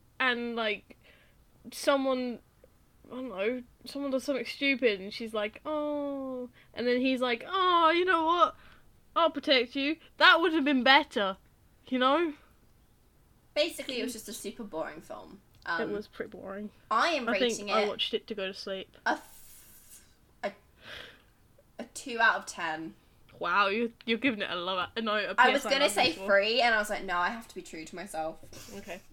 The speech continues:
Speaker 1: I give it a point five.
Speaker 2: Oh, so it's on Five Feet Apart level for you.
Speaker 1: Yeah. 'cause it's
Speaker 2: Wow.
Speaker 1: just, they're both illogical films, and I didn't like them. So, the gathering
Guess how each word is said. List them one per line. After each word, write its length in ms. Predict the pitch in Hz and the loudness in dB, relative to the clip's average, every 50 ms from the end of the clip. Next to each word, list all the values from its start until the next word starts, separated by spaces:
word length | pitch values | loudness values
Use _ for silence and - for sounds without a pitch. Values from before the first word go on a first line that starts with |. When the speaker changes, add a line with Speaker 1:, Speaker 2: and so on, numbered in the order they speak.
| - - - - - - - - - - - | -20 -20 -20 -16 -10 -8 -8 -8 -10 -10 -6
Speaker 1:
I 60 | 240 | -2
give 160 | 240 262 240 233 | 0 2 2 2
it 100 | 202 - | 0 -2
a 80 | 202 - - - - - - - | -4 -8 -12 -20 -20 -20 -14 -8
point 220 | - 202 180 - | -8 -8 -8 -8
five. 340 | - 196 190 196 196 196 196 - - - - - - - - - - - - - - - _ _ _ _ _ - - | -10 -10 -8 -8 -8 -10 -10 -12 -16 -18 -20 -20 -20 -20 -20 -20 -20 -20 -20 -20 -20 -20 _ _ _ _ _ -8 -4
Speaker 2:
Oh, 240 | - 208 262 294 233 | -4 -2 -2 -4 -8
so 140 | - - 190 | -8 -8 -6
it's 200 | 185 170 - - - | -6 -8 -8 -6 -6
on 280 | 196 196 190 190 196 | -4 -4 -4 -6 -10
Five 320 | 233 - - 180 214 214 - | -10 -8 -6 -6 -6 -6 -8
Feet 180 | - 330 - | -12 -16 -16
Apart 340 | - - - 156 196 226 190 | -14 -10 -6 -6 -6 -4 -4
level 280 | 165 139 - 143 151 156 - | -6 -8 -8 -8 -12 -12 -14
for 60 | - | -16
you. 340 | 160 147 151 160 160 160 160 - _ - | -14 -12 -10 -10 -10 -10 -12 -16 _ -20
Speaker 1:
Yeah. 260 | 196 208 214 220 233 220 208 | -20 -18 -16 -16 -14 -14 -16
'cause 200 | - 214 226 214 214 | -16 -16 -18 -18 -18
it's 100 | - - | -16 -12
Speaker 2:
Wow. 400 | 165 156 - 147 160 208 226 185 | -10 -8 -6 -6 -8 -10 -12 -14
Speaker 1:
just, 180 | - - - - - _ _ _ _ _ _ _ _ - | -14 -16 -16 -18 -20 _ _ _ _ _ _ _ _ -8
they're 100 | 233 220 | -8 -8
both 320 | - - 208 202 208 - | -6 -6 -6 -6 -6 -8
illogical 460 | 208 202 202 202 196 - - - 208 | -10 -10 -10 -10 -10 -12 -14 -16 -16
films, 420 | 208 - 208 202 202 202 208 202 - | -14 -12 -10 -10 -8 -8 -10 -10 -10
and 100 | 208 208 | -12 -10
I 40 | |
didn't 180 | 202 208 190 196 | -10 -12 -12 -12
like 220 | 196 202 196 - | -14 -14 -14 -14
them. 160 | - 208 208 208 _ _ _ _ _ _ _ _ _ _ _ _ _ _ _ _ _ - - - - - _ - - _ _ - _ _ _ _ _ _ - - _ _ _ - - | -12 -12 -12 -12 _ _ _ _ _ _ _ _ _ _ _ _ _ _ _ _ _ -20 -20 -20 -20 -20 _ -20 -20 _ _ -20 _ _ _ _ _ _ -20 -20 _ _ _ -14 -10
So, 440 | - - 330 349 381 247 214 190 - | -4 0 2 4 6 4 4 2 0
the 160 | 208 214 277 | -2 -2 -2
gathering 800 | 247 247 240 381 403 359 427 427 403 370 370 302 294 285 262 | -2 2 4 6 8 8 8 6 6 4 4 4 4 0 0